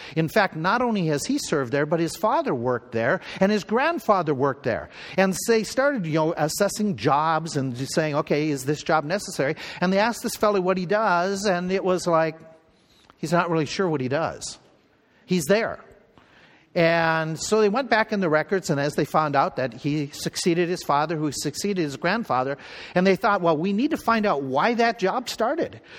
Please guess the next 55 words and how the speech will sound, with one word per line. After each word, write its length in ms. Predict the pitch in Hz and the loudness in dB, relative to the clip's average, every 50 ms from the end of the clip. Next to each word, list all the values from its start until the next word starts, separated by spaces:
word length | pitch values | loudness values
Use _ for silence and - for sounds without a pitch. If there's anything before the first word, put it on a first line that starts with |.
| - - | -16 -12
So 220 | - - 202 185 | -2 2 4 4
to 60 | 180 | 4
find 260 | 170 - 180 185 202 208 | 4 2 2 2 2 2
out 120 | 208 185 | 2 0
if 120 | 180 151 | 2 0
it's 160 | 185 165 - - | -2 -4 -2 -2
really, 300 | 131 147 156 160 185 196 | 0 2 2 2 2 0
really 300 | 156 139 156 160 180 185 | 2 0 0 2 2 0
needed, 380 | 196 220 285 330 254 139 98 | 0 2 2 2 0 0 -4
if 140 | 107 120 - | -4 -4 -4
it's 160 | 160 - - | -4 -2 -2
necessary. 540 | 214 262 269 - - 226 - - 143 127 117 | 0 0 0 0 -2 -4 0 0 0 0 2
Well, 140 | 131 175 185 | 2 4 4
they 80 | 190 | 4
went 180 | 180 208 233 - | 2 0 0 2
back 200 | - 196 180 - | 0 0 2 2
all 120 | 185 175 | 0 0
the 100 | 170 160 | 0 2
records, 400 | 131 143 160 190 - 135 123 - - - - - - - | 2 2 2 2 0 -6 -6 -6 -8 -14 -14 -14 -6 0
and 100 | 185 196 | 2 2
they 60 | 190 | 2
found 360 | 170 - 233 262 311 302 254 | 4 4 2 2 2 2 2
out 240 | 196 185 175 170 160 | 2 2 2 2 2
that 160 | - 143 143 | 0 0 2
when 140 | 151 170 175 | 2 0 0
his 180 | 170 165 156 - | 0 0 -2 -2
grandfather 560 | - 165 214 262 311 262 - 190 156 131 135 | -2 0 0 0 0 0 0 0 2 2 0
had 220 | 127 135 123 117 | 2 2 0 0
the 80 | 113 113 | 0 -6
job, 440 | 92 127 113 98 107 120 156 175 - - - - - - - - _ | -2 0 2 2 2 0 0 -4 -12 -16 -20 -20 -20 -20 -20 -4 _
that 580 | 165 180 175 175 175 175 - 170 156 160 - - | 4 6 6 6 4 0 -4 -10 -14 -14 -4 0
they 180 | 180 175 170 | 2 2 2
had 220 | 170 165 175 170 170 | 2 0 0 -4 -6
painted 460 | - - 269 320 294 240 - 143 135 | -4 -2 -2 -2 -2 -2 -4 -2 -2
this 160 | 165 170 - | -2 -4 -4
hall. 520 | - - - 233 214 165 82 73 - - _ _ _ _ _ _ _ _ _ _ _ _ _ | -6 -4 -4 -2 -2 -2 -4 -6 -10 -18 _ _ _ _ _ _ _ _ _ _ _ _ _
And 100 | - 190 | 2 2
it 60 | 196 175 | 2 4
took 160 | - 294 294 | 0 0 0
a 60 | 262 | -2
period 240 | 190 - 247 226 202 | -2 0 0 0 0
of 60 | 180 | 0
time 240 | - 208 208 208 175 | -2 -2 -2 0 -2
to 80 | 165 | -4
paint 380 | 156 - - 226 277 294 - - | -6 -2 -2 -2 -2 -2 -6 -8
it 200 | - - - - _ _ | -12 -12 -12 -20 _ _
and 140 | - 180 170 | -2 -2 0
to 60 | 165 | 0
get 140 | 156 160 202 | 2 2 2
it 80 | 214 196 | 2 2
all 160 | 196 196 190 | 0 0 2
updated, 500 | - 226 - - 196 160 123 98 85 - - | 0 -2 -2 0 -2 0 0 -2 -6 -8 -8
especially 460 | - - - - 156 160 156 - 165 | -8 -8 -2 0 0 -2 0 -4 -6
the 100 | 135 147 | -6 -6
stairwell. 560 | - - - 139 139 139 120 113 87 - 73 | -10 -6 -4 -2 -2 -2 -2 -6 -6 -8 -10